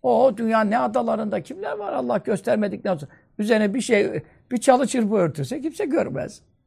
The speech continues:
Yanından geçiyorsun görmesin. Koca Yecüc Mecüc kavmi var dünyada. Ayetle sabit. Hani kim keşfedebiliyor? E bir kişi, koca insanlardan fazla ümmet. Nasıl ki? Yani onlar da insan da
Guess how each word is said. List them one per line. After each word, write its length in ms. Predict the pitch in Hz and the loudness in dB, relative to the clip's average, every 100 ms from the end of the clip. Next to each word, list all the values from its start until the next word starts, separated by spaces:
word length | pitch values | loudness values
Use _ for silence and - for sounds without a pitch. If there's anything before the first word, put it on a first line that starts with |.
| - | -2
Yanından 420 | 247 370 415 440 | 0 2 0 0
geçiyorsun 480 | 392 - 196 - 170 | 0 -2 -4 -4 -6
görmesin. 460 | 160 160 - - - _ _ - - _ _ _ _ _ | -6 -6 -12 -16 -20 _ _ -20 -20 _ _ _ _ _
Koca 240 | 165 170 | -4 0
Yecüc 400 | 180 180 156 185 | 2 2 0 -2
Mecüc 340 | 175 175 185 170 | 2 2 2 -4
kavmi 340 | 180 185 214 | 0 0 4
var 180 | 202 156 | 4 2
dünyada. 380 | 165 165 156 156 | 0 0 0 2
Ayetle 500 | 160 170 185 190 170 | 4 4 4 2 -2
sabit. 460 | - 135 175 175 - _ _ _ | -2 -4 -2 -4 -8 _ _ _
Hani 280 | 208 220 | 0 0
kim 180 | - 240 | 0 -2
keşfedebiliyor? 880 | 370 311 226 175 151 131 127 107 - _ _ _ _ _ _ _ - | 0 -2 -2 -2 -2 -4 -8 -10 -18 _ _ _ _ _ _ _ -14
E 100 | 123 | -6
bir 80 | 151 | -6
kişi, 520 | 156 139 277 392 427 269 151 - - | -4 0 2 2 2 -2 -6 -8 -4
koca 380 | 208 226 320 269 - _ - | 0 4 6 4 2 _ 0
insanlardan 640 | 208 254 247 254 294 302 | 4 6 6 6 4 4
fazla 360 | 269 240 320 | 4 4 4
ümmet. 420 | 320 349 349 - - _ _ - | 4 2 0 0 -18 _ _ -4
Nasıl 340 | 214 311 381 | -2 0 -2
ki? 100 | - - - - | -4 -8 -8 0
Yani 120 | 175 | 4
onlar 280 | 240 311 320 | 6 6 6
da 60 | |
insan 420 | 285 285 381 508 427 | 6 4 4 4 6
da 200 | 175 | 4